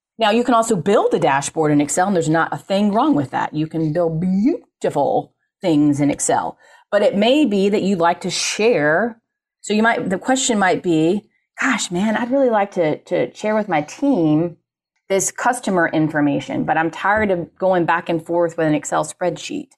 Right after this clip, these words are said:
How do I make that work?" All right. So you kind of Google that in, and you might think about, well, simply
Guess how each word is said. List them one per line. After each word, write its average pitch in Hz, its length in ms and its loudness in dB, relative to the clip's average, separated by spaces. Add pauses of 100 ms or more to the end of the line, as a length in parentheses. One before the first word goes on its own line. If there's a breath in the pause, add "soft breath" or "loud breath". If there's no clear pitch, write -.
(500)
How 202 160 0
do 214 60 0
I 208 140 4
make 196 220 0
that - 180 0
work?" - 360 -8 (560)
All 160 80 0
right. 160 320 0
So - 140 -4
you 156 140 0
kind - 260 -6
of 151 80 -2
Google 165 320 0
that 165 200 2
in, 170 240 2
and 170 100 2
you 160 60 2
might 160 240 0
think 175 140 0
about, 160 220 0
well, 156 200 -2
simply 233 720 0